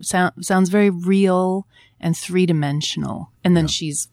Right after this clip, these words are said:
Speaker 1: just pulling it out of her soul.
Speaker 2: Mm-hmm.
Speaker 1: So, I, yeah, I love it.
Speaker 2: Yeah, great pick. So now we, uh,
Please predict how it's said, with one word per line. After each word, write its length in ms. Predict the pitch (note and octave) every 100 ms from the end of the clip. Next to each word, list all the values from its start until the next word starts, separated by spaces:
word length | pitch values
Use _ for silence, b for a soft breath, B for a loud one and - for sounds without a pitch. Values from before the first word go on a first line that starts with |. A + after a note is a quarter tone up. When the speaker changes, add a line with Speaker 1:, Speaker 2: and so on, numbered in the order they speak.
| _ -
Speaker 1:
just 280 | E3 D3 -
pulling 380 | - D#3 D3
it 100 | C3+
out 140 | B2+ C3+
of 80 | A#2
her 120 | -
soul. 500 | - - - - - _
Speaker 2:
Mm-hmm. 360 | E2 D2+ E2 D2+ C#2 B
Speaker 1:
So, 420 | - - D3 D3+ D3 - - _ _ _ _ _ -
I, 120 | C#3+
yeah, 220 | - D3
I 40 | -
love 260 | - -
it. 180 | - - - - -
Speaker 2:
Yeah, 240 | - - - _ -
great 240 | C2+ B1
pick. 280 | - D2 - _ _ _ B B B B B B
So 180 | -
now 240 | F2 F2+ A#2
we, 460 | A2 F2 E2 D#2+ -
uh, 560 | D2 D2 C#2+ C#2+ C#2